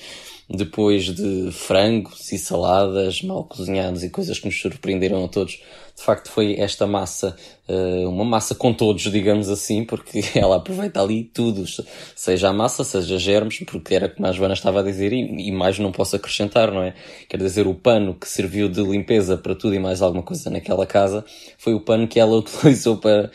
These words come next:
eh, empurrar a massa para dentro da panela, quer dizer, eh, e, e depois era como a Joana estava a dizer, em vez de, da Diana se manter com um discurso, eh, do género de, "Ai, peço imensa desculpa, de facto foi, foi automático, foi instintivo, eu nem pensei,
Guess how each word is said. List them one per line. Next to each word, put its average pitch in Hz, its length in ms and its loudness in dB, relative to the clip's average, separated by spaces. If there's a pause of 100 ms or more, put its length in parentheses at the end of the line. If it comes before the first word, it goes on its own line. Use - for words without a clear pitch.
(340)
eh, 104 220 2
empurrar 107 380 4
a 101 40 6
massa 101 280 0
para 101 160 -2
dentro 98 260 0
da 98 100 2
panela, 127 400 2
quer 92 200 -2
dizer, 95 360 0 (400)
eh, - 240 -4
e, 98 640 -6
e - 40 -10
depois 107 240 -2
era 101 180 4
como 101 140 2
a 95 60 4
Joana 101 240 2
estava 101 300 2
a - 20 4
dizer, 101 420 0
em 95 220 0
vez 98 240 2
de, 101 300 2
da 95 200 0
Diana 98 420 0
se - 140 -6
manter 95 300 -4
com 101 160 -2
um - 20 0
discurso, 101 560 -4 (420)
eh, 95 200 0
do 90 120 -6
género 98 360 0
de, 98 280 0 (320)
"Ai, 131 460 0 (180)
peço - 280 -4
imensa 101 280 0
desculpa, 123 400 2
de - 140 -8
facto - 260 2
foi, 95 360 0
foi 104 160 2
automático, 101 520 2
foi 98 120 -2
instintivo, 104 540 0
eu 104 40 4
nem 101 140 2
pensei, 104 580 4